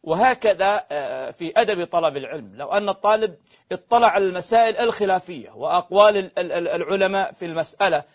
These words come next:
واختلاف العلماء وهو أصلًا لا يفهم أصل المسألة ولم يؤصل نفسه فيها، فجزمًا لن يحصل العلم، بل سيقع في الاضطراب وترد عليه الإشكالات،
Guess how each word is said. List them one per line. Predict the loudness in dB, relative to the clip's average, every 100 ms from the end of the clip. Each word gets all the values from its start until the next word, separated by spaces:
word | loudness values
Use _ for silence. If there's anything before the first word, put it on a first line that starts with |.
| _ _ _
واختلاف | -14 -10 0 2 2
العلماء | -2 -4 -4 0
وهو | 0 2
أصلًا | 2 2 0 -2 0 0 0
لا | 2 2
يفهم | 2 -4 -8 -8 -4 -2
أصل | 0 -2 -6
المسألة | -6 -8 -6 -4 -6 _ _ _ _ _ _ -6
ولم | -2 0 -2
يؤصل | -2 -4 -4 -8
نفسه | -6 -4 -4
فيها، | -2 0 0 0
فجزمًا | -8 -6 -6 -4 -6 -8 _ _ _ _
لن | -4 -2
يحصل | -4 -6 -6 -6 -8
العلم، | -6 -8 -4
بل | -6 -4
سيقع | -2 -2 2 0 0 _ _ _
في | -10 -8
الاضطراب | -4 -4 -4 -6 2 2 2 -2
وترد | -6 -4 -2
عليه | -4 -4 -6 -6
الإشكالات، | -8 -8 -12 -8 -4 4 4 2